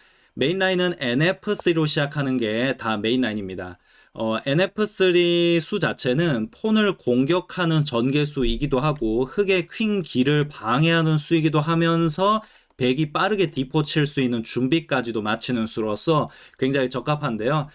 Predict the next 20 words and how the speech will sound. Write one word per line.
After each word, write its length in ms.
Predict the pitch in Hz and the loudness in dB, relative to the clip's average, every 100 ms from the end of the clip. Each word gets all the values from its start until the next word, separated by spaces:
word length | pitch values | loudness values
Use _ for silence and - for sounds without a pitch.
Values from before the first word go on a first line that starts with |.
| - _ | -20 _
흙은 440 | - 214 208 214 175 | -2 0 2 2 2
이 180 | 147 147 | 0 -2
폰을 460 | - 214 185 170 | -4 0 2 0
지켜야 320 | 151 156 175 | -2 -2 -2
되죠. 400 | 120 107 101 98 - _ _ | -2 -6 -10 -12 -16 _ _
사실 340 | - 196 214 | -2 0 0
지키는 440 | 156 185 - 220 190 | 0 -2 0 -2 0
수가 420 | 180 143 135 131 | 0 2 2 0
뭐 180 | 120 117 | -2 -4
디식스나 800 | 139 139 156 - 139 123 117 110 | -4 -2 -4 -2 -2 0 0 0
뭐 260 | 110 107 | 0 -2
퀸이나 600 | - - 196 175 131 113 | -6 -6 -2 0 2 0
퀸 200 | 113 180 | -2 -2
이세븐, 600 | 165 151 147 131 120 107 | 0 0 0 0 0 -2
뭐 160 | 104 104 | -4 -6
비숍 300 | 127 151 147 | -2 -2 0
디식스 400 | 131 123 - 117 | 0 -2 -6 -10
다양한 480 | - 120 131 170 175 | -4 -2 0 -2 -2
수가 260 | 165 170 | -2 0
있는데 480 | 147 107 107 160 131 | 0 -2 -2 0 -2